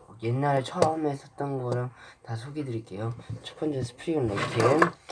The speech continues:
그리고 이렇게 세트에 있는 런처, 기본 런처, 레드 런처, 디지털 소드 런처,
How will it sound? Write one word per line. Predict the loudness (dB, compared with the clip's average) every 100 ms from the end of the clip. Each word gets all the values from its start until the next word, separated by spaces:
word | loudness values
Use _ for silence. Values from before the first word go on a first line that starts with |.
| -14 -12 -8
그리고 | -4 2 4
이렇게 | 4 2
세트에 | 0 0 2 2 4
있는 | 6 8
런처, | 8 6 4 4 2 0 0 0 0 -8 -16 _ -20 -20 -20 _ -20 -20
기본 | 4 6 6 4
런처, | 0 -2 -4 -8 -6 -2 -4 -6 _ _ -12 -2 2 2 2 0 4 4 2 -6 -4 0
레드 | 8 8 6
런처, | 0 -4 -2 0 0 4 2 2 -6
디지털 | -8 -12 -10 -10
소드 | -10 -10 -4
런처, | 2 2 6 10 10